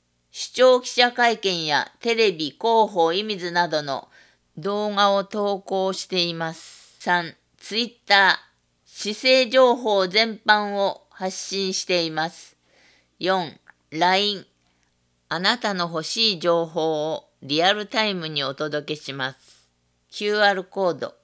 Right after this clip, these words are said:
終わり。射水市の人口世帯数。令和三年四月三十日現在の射水市住民基本台帳人口。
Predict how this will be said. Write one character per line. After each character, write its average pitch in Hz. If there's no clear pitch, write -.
終 139
わ 143
り。 -
射 190
水 247
市 240
の 190
人 233
口 233
世 214
帯 214
数。 135
令 254
和 226
三 196
年 185
四 180
月 220
三 226
十 220
日 214
現 214
在 165
の 143
射 170
水 214
市 170
住 220
民 220
基 202
本 214
台 220
帳 208
人 185
口。 -